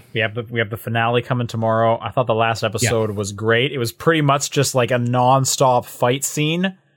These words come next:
Speaker 1: the
Speaker 2: Yeah.
Speaker 1: whole time.
Speaker 2: <clears throat>
Speaker 1: Um, I can't wait to see, 'cause something ha-,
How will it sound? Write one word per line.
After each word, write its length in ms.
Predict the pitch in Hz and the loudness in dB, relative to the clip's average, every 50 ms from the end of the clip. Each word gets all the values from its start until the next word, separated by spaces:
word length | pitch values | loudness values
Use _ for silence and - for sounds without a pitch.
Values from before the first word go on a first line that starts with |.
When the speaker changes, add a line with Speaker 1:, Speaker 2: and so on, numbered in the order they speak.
| _ _ - | _ _ -4
Speaker 1:
the 160 | 120 123 120 | 0 2 2
Speaker 2:
Yeah. 220 | 117 135 127 127 139 | 4 4 2 4 4
Speaker 1:
whole 140 | 147 160 151 | 4 4 2
time. 560 | - - 147 135 135 139 147 160 180 185 - _ _ _ _ _ _ - - - | 2 2 2 4 4 4 2 2 0 -4 -8 _ _ _ _ _ _ -20 -4 -2
Speaker 2:
<clears throat> 180 | 151 156 - 143 | -2 2 4 4
Speaker 1:
Um, 480 | 123 117 113 113 110 110 110 110 110 - - - _ - - - - - - | 4 4 4 2 0 -2 -2 -4 -6 -8 -10 -18 _ -20 -20 -20 -20 -8 -4
I 120 | 117 139 143 | -2 -2 -2
can't 300 | - - 175 160 135 131 | 0 0 0 0 2 2
wait 220 | 139 139 143 139 | 2 2 2 2
to 60 | - 127 | 0 -2
see, 360 | - - - 139 127 127 139 | -2 -2 -2 -2 -2 -4 -4
'cause 200 | - - 135 - | -6 -6 -2 0
something 480 | - 175 185 185 226 220 208 196 180 - - - 156 151 | 0 0 0 0 0 0 0 -2 -4 -8 -12 -14 -12 -10
ha-, 200 | - - 143 160 | -6 -4 -6 -4